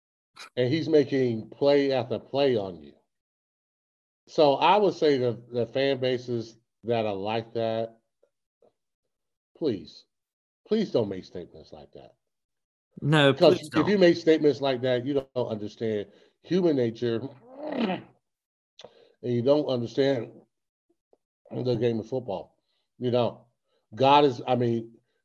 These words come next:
Speaker 1: God gives you to you, and especially if you can cultivate it like that kid has, you can grow it like that kid has. You don't think Will Shipley's <clears throat> not going to the next level?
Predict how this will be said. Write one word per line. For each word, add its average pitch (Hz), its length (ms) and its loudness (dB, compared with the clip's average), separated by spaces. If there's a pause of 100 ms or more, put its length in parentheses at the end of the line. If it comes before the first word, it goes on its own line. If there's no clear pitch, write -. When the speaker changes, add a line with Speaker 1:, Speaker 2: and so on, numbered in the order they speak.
Speaker 1:
God 147 360 4
gives 165 240 0
you 160 100 -6
to 156 160 -4
you, 160 260 -4
and 127 180 0
especially 147 440 -2
if 123 80 -6
you 151 80 -6
can 110 160 -8
cultivate 147 560 0
it 147 100 -2
like 117 240 -2
that 135 220 0
kid 160 300 -4
has, 170 420 -2 (560)
you 131 120 -8
can 110 200 -6
grow 127 380 2
it 180 140 -2 (560)
like 113 180 -2
that 135 220 0
kid 156 180 0
has. 156 400 -2 (1300)
You 135 100 -6
don't 220 160 6
think 175 200 4
Will 185 160 0
Shipley's 170 480 0 (240)
<clears throat> 175 180 -8 (1300)
not 143 200 2
going 139 220 2
to 131 80 -2
the 110 60 -4
next 127 240 -2
level? 117 440 -2